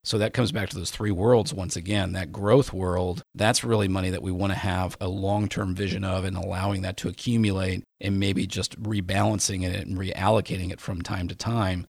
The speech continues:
But we want those other two worlds to be taking care of your current and short-term income. We want your safe and guaranteed money to take care of that, and then also that steady income that's gonna be paying it on a regular basis. So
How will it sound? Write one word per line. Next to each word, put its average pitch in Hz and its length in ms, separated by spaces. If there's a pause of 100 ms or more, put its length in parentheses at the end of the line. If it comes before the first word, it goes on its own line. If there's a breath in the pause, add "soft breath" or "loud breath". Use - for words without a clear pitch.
But 104 80
we 101 120
want 110 160
those 92 200
other 113 160
two 117 320
worlds 98 560
to - 100
be 98 100
taking 107 380
care 101 280
of 95 100
your 92 300
current 117 440
and 95 140
short-term 92 540
income. 98 400
We 95 100
want 101 260
your 95 300 (140)
safe - 420
and 95 160
guaranteed 104 800
money 92 380
to - 120
take 92 220
care 95 160
of 90 80
that, 90 200
and 92 100
then 92 120
also 101 360
that 101 160
steady 98 400
income 95 260
that's 92 140
gonna 92 100
be 90 60
paying 92 240
it - 80
on 87 100
a 90 60
regular 92 400
basis. - 560
So 92 300